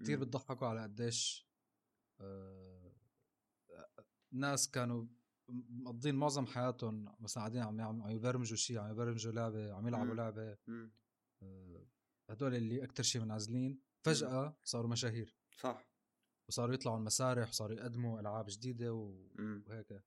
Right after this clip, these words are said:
Speaker 1: شوف مثلًا تود هاورد، هذا
Speaker 2: مم.
Speaker 1: تبع ستارفيلد.
Speaker 2: مم.
Speaker 1: أكيد هذا أخذ كورسات بال-، بالحكي والتقديم وهيك. أنت إذا بتشوف مقابلات معه وقت كان عم يعمل سكايريم و-،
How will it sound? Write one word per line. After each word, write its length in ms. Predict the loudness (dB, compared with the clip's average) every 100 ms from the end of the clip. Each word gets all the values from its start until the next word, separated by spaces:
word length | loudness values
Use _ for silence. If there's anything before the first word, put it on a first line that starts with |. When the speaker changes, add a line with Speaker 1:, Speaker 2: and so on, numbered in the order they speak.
| _
Speaker 1:
شوف 220 | -4 0
مثلًا 280 | 2 4 2
تود 180 | 2 2
هاورد، 340 | 2 2 0 -8 _ _ _ _ -6
هذا 100 | -2
Speaker 2:
مم. 60 | -2
Speaker 1:
تبع 340 | 0 -2 0
ستارفيلد. 520 | -2 0 -2 -2 -8 -12 -10
Speaker 2:
مم. 80 | -8
Speaker 1:
أكيد 280 | 0 2 2
هذا 220 | 2 0
أخذ 180 | 0 -2
كورسات 600 | -2 2 4 4 0 -4
بال-، 580 | -6 -8 -12 -12 -14 -10
بالحكي 480 | -10 -6 -4 -2 -2
والتقديم 840 | -4 -8 -12 -14 -10 -2 0 0
وهيك. 300 | 0 -4 -4 _ _ _ -6
أنت 220 | -6 -2
إذا 180 | -2 -2
بتشوف 280 | -2 -4 0
مقابلات 480 | 0 2 4 2 2
معه 200 | 2 2
وقت 240 | -2 -6
كان 220 | -4 -2
عم 120 | -2
يعمل 520 | -4 -4 -6 -8 -10 0
سكايريم 540 | 0 2 0 0 -2
و-، 160 | -6 -10